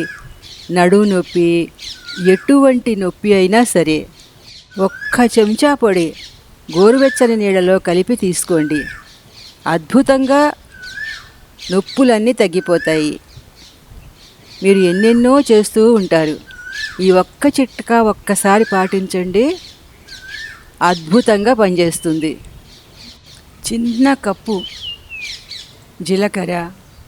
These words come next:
ఒక చిన్న కప్పు సోంపు, ఒక చిన్న కప్పు వాము, ఈ మూడు సమానంగా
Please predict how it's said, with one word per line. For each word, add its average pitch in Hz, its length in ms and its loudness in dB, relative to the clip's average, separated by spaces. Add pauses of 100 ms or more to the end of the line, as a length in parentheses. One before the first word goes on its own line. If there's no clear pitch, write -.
(380)
ఒక - 140 -4
చిన్న 240 360 0 (160)
కప్పు 233 280 -4 (580)
సోంపు, 208 460 2 (920)
ఒక - 120 -4 (180)
చిన్న 277 340 2 (120)
కప్పు 247 280 -4 (300)
వాము, 170 400 0 (800)
ఈ - 20 0 (140)
మూడు 277 260 2 (160)
సమానంగా 240 580 0